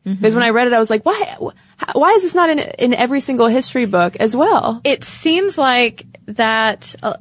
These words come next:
Speaker 1: you know, her day had a lot to do with it. She
Speaker 2: Yeah.
Speaker 1: happened to live in a time when women like Susan B. Anthony and Elizabeth Cady Stanton, Stanton were writing the feminist history books.
Speaker 2: Yeah, yeah, absolutely. And, um, in, in eighteen ninety-two,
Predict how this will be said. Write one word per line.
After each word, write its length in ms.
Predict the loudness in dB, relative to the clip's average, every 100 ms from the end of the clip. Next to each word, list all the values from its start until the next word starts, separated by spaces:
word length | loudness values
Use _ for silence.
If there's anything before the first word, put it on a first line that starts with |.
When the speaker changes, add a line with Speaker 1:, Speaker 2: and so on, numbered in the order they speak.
| -8
Speaker 1:
you 140 | -4
know, 180 | -2 -4
her 240 | -4 -2 0
day 380 | 2 0 2
had 160 | 0 -2
a 60 | 0
lot 180 | -2
to 80 | -2
do 120 | -4
with 120 | -4 -4
it. 220 | -10 -10
She 200 | -6 -2
Speaker 2:
Yeah. 240 | 0 0 -2
Speaker 1:
happened 320 | -2 0 -2
to 100 | 0
live 200 | 2 2
in 80 | 0
a 60 |
time 640 | 0 -2 0 0 0 -4 -4
when 360 | -2 -2 0
women 240 | 0 0 -2
like 160 | -6
Susan 280 | -4 -2 0
B. 100 | 0
Anthony 520 | -2 -2 -2 -2 -4
and 240 | -4 -4 -4
Elizabeth 380 | -4 -4 -6
Cady 240 | -4 -4 -2
Stanton, 420 | 0 0 0 -2 -8
Stanton 340 | -4 -2 2
were 140 | 2 2
writing 300 | 2 2 0
the 80 |
feminist 420 | 2 0 2 0 -4
history 300 | -4 -4 -4
books. 440 | -6 -10 -20 -20 _ -20 -20 -20 -10
Speaker 2:
Yeah, 340 | 0 0 0 -10 _
yeah, 320 | -2 -2 -2 -2
absolutely. 840 | -2 0 2 2 2 0 -2 -2
And, 540 | 0 4 4 2 0 0
um, 360 | 0 2 0 0
in, 180 | -2 2
in 160 | 0 2
eighteen 340 | -2 -2 0
ninety-two, 840 | 0 0 -2 0 2 4 0 -2